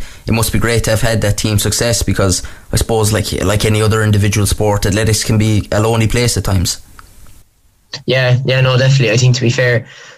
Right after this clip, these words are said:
Speaker 2: um, yeah, having the, having the team success probably kind of, you know, it was, it almost kind of,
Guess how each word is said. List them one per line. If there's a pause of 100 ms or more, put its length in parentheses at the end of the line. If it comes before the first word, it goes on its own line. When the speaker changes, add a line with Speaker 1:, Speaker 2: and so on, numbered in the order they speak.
(160)
Speaker 2:
um, (400)
yeah,
having
the, (100)
having
the
team
success
probably
kind
of, (760)
you
know,
it
was,
it
almost
kind
of,